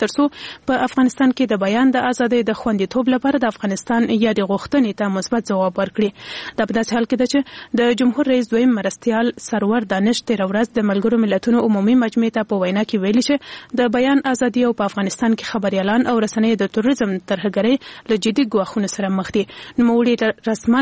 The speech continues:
له ملګرو ملتونو څخه غوښتي چې تر څو د رسنیو خبریالان او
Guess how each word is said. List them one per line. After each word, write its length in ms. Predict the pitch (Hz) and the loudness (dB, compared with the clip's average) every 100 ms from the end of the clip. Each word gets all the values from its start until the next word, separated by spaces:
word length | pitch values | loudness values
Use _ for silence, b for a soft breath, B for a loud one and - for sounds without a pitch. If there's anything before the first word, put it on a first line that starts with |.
| 247 | 2
له 80 | 196 190 | 0 -2
ملګرو 340 | 190 226 233 226 226 208 | -2 2 2 2 0 0
ملتونو 540 | 208 196 - 285 262 247 | 0 -2 2 2 2 0
څخه 460 | 233 240 233 214 202 | -2 -2 -2 -2 -2
غوښتي 280 | 240 - 269 | -2 0 0
چې 80 | 294 294 | 0 0
تر 120 | 254 - | -2 0
څو 120 | 247 | 0
د 80 | 202 | 0
رسنیو 320 | 190 214 214 214 | -2 0 0 0
خبریالان 580 | - 202 196 190 220 | -2 -2 0 0 2
او 20 | 247 | 2